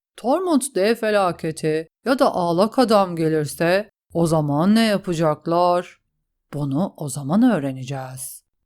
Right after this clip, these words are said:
Dua edelim de iş asla oraya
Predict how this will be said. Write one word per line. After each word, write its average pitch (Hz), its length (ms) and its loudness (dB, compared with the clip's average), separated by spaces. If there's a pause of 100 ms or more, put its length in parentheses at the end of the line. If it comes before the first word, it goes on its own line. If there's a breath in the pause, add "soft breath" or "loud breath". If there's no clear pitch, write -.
Dua 156 360 0
edelim 135 460 -6
de 139 320 -10 (160)
iş 143 400 -8 (140)
asla 170 520 -6
oraya 139 400 -10